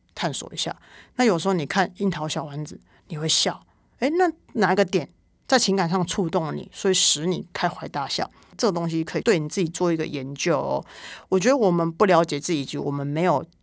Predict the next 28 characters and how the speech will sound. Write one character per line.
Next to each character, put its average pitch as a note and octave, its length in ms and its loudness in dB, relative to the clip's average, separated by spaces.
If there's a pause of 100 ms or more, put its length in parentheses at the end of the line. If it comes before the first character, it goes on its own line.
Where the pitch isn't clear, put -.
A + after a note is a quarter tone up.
(160)
personal G3+ 460 4
的 D3 120 -2
lifestyle， D#3 600 -2 (240)
通 - 160 2
通 A#3+ 80 6
都 A#3 100 4
是 A#3 120 2
因 G#3+ 80 4
为 G#3+ 40 4
我 E3+ 140 0
们 D3+ 160 -4
对 F#3 160 0
自 F#3 140 -2
己 D#3+ 80 2
的 C#3 100 -2
研 C#3 240 -8
究 C3+ 220 -4
太 - 260 -8
少。 - 260 -6 (840)
我 F#3 160 4
的 G#3 80 4
意 C#4 100 6
思 G#3+ 160 2
是 G3+ 60 2
说， G3+ 200 2
就 G#3 80 2
是 F#3+ 300 0 (540)
你 E3 500 2